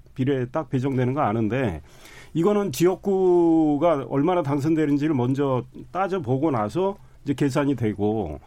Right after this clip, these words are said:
그다음에 이제 연동형이 적용되는 거 따로, 또 병립형 따로. 그러니까 굉장히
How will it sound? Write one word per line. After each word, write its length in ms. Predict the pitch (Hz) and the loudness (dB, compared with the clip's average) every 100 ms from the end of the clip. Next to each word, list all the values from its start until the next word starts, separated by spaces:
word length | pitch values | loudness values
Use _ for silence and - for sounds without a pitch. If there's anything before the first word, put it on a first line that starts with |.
| - - | -20 -12
그다음에 360 | 156 160 156 151 | -2 0 2 2
이제 220 | 139 123 | 0 2
연동형이 960 | 135 151 165 156 147 147 135 143 156 151 | 2 2 2 2 2 0 0 0 -2 0
적용되는 600 | 123 139 156 151 147 139 | 0 0 0 0 0 0
거 100 | 147 | 0
따로, 460 | 160 151 180 190 - | -2 0 -2 -4 -6
또 140 | 160 127 | -6 -4
병립형 540 | 127 131 127 131 123 | -2 -2 -2 -4 -4
따로. 320 | 165 175 135 90 - - - - | -2 -2 -2 -4 -12 -20 -18 -12
그러니까 160 | - 151 | -8 -4
굉장히 580 | 143 143 185 190 151 | -2 0 0 0 0